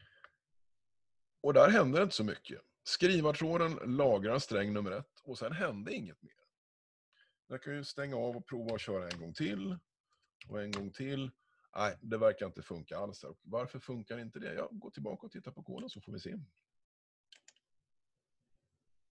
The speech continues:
Jo,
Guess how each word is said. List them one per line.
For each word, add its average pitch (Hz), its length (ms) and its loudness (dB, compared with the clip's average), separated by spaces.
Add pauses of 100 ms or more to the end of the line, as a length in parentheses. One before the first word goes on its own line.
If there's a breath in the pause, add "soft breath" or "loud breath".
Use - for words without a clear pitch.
(2250 loud breath)
Jo, 220 380 0